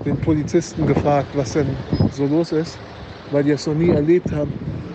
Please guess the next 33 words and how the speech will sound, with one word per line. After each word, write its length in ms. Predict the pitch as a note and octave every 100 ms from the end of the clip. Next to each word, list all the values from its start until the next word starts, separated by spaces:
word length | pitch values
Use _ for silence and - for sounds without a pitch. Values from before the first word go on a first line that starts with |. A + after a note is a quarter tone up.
| -
dass 160 | C3+ C3
sie 100 | C#3+
so 180 | C#3 D3
oft 200 | D#3 F3
angehalten 460 | D#3+ D3 C#3 C3
wurden. 260 | C3 B2+ C3
Und 140 | B2+
da 100 | C#3
waren 140 | C#3+ D3
auch 120 | C3+
zwei 300 | - D3 D3
Jungs 320 | D3 D3+ C#3+
bei, 260 | D3 C#3 C#3
die 180 | C3+ C3+
mir 120 | C#3
gesagt 260 | C3 C#3+ D3+
haben, 120 | C3
die 80 | B2+
wurden 180 | C#3
noch 180 | C3 B2
nie 100 | D3+
irgendwie 260 | C#3 B2+ C3
mit 140 | C3
der 80 | B2+
Polizei 340 | C3+ B2 C3
angehalten. 420 | A#2 B2 A#2 B2 B2+ - - - -
Und 140 | B2+ B2+
mit 160 | B2+
mir 180 | C#3 D3
dann 140 | C3+ A#2+
irgendwie 480 | C3+ C3 B2+ B2 A#2+ - - - - - - - -
drei 320 | B2+ C3+ C#3
oder, 200 | C3